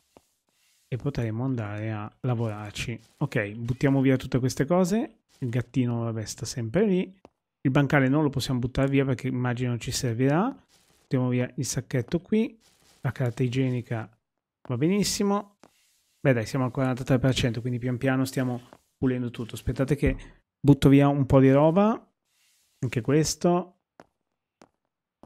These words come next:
E qua è veramente sporchissimo. Trash, butta via, butta via, butta via. Cinquantasette per cento.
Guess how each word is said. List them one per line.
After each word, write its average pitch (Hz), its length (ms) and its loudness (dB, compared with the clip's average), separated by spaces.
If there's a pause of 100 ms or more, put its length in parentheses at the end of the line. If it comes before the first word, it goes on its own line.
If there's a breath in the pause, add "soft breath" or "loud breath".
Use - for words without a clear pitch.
(320)
E 110 120 -10
qua 131 100 -4
è 208 40 -4
veramente 113 400 -4
sporchissimo. 110 1000 -8
Trash, 120 500 2
butta 139 320 -2
via, 117 220 2
butta 117 240 -4
via, 117 160 2
butta 117 260 -4
via. 160 300 2
Cinquantasette 127 640 -4
per 113 180 -4
cento. 180 640 0